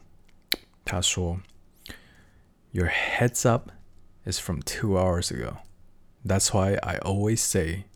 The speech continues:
to fucking pick up the phone and fucking call.” 意思就是说，你所谓的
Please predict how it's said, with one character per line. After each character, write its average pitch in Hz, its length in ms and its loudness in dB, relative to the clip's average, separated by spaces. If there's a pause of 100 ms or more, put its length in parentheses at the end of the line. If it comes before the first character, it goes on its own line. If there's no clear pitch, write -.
to 90 100 -4
fucking - 560 -4
pick - 220 2
up 139 140 4
the - 80 0
phone 101 440 2 (280)
and 92 200 -6 (160)
fucking 95 380 0
call.” - 340 0 (1700)
意 143 120 4
思 127 140 4
就 113 160 4
是 110 120 6
说， 101 540 4 (560)
你 104 160 4
所 87 520 2
谓 110 240 6
的 87 120 0